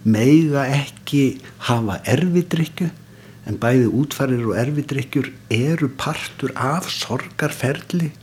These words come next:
fólks, hafa sálgæslulegt gildi og það verið að neita fólki af sóttvarnar ástæðum, sem, sem ég er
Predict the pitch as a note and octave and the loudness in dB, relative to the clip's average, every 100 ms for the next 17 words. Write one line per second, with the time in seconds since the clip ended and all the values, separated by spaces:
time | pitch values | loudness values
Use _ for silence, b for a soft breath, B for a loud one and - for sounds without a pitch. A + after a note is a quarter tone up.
0 | - D#3+ E3 - - A2 B2 D#3 - - | -2 0 0 -2 -10 -4 -2 -2 -2 -4
1 | D3+ E3 - D3+ G#2+ - - C#3+ - - | -2 -4 -2 -4 -4 -2 2 4 2 -4
2 | F#3+ - B B B B B B A2 B2 | -6 -6 B B B B B B 0 2
3 | B2 A#2+ G2+ F#2+ G2+ A2+ E3 F#3+ - - | 2 2 2 0 2 4 2 0 -4 -4
4 | C#3+ - E3+ E3+ - - - D#3+ - - | -4 -4 -6 -6 -8 -6 0 0 0 -10
5 | - - C#3 D3+ D3+ D3 - D3+ D3 C#3+ | -14 0 0 2 -2 -2 -2 -2 2 2
6 | D#3 - F3 F3 D#3 A#2 C3+ C#3 C3+ | 0 0 0 2 4 6 8 8 8